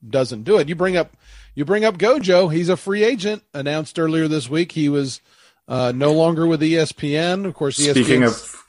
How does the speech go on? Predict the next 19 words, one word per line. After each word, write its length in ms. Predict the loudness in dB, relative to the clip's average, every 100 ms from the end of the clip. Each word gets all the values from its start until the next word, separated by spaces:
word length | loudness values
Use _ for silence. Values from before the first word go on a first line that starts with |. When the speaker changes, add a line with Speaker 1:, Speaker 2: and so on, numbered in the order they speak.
| _
Speaker 2:
Call 200 | -4 0
to 100 | 0
Sack 280 | 0 0 0
Hair. 360 | -2 -6 -6 -12 _ _
Speaker 1:
That's 220 | -8 -4
right. 400 | 2 2 2 -2 -14 _ _ _ _ -6
And, 340 | -2 -2 0
uh, 300 | 0 0 -2
you 100 | -2
know, 240 | 0 0 0
E 140 | -2
S 140 | -2 -2
P 160 | -4
N 160 | -2 -4
said, 260 | -4 -4
you 80 | -4
know, 120 | -6
that 120 | -4 -2
they 280 | -2 -2